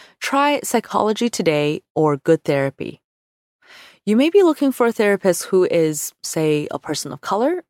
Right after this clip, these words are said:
or speaks Spanish, or has a particular sexual orientation or gender identity. You may be looking for someone who offers evening sessions or telehealth options.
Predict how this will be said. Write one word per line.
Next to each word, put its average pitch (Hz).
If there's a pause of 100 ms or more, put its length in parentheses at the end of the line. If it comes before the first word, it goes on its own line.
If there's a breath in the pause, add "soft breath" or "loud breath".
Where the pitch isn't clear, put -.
(160)
or 156
speaks -
Spanish, 285 (360 loud breath)
or 226
has 226
a 214
particular 196
sexual 170
orientation 254
or 147
gender 233
identity. 233 (680 loud breath)
You 180
may 180
be 175
looking 151
for 160
someone 156
who 147
offers 180
evening 254
sessions 147
or 165
telehealth 202
options. -